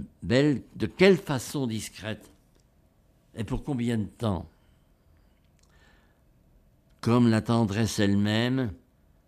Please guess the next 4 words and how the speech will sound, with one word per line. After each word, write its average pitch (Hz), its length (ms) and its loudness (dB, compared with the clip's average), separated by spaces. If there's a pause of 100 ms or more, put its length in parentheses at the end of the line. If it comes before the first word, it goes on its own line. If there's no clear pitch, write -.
(120)
Dieu 101 540 0
ne 104 180 0
s'impose 98 960 -4 (100)
pas. 104 300 -4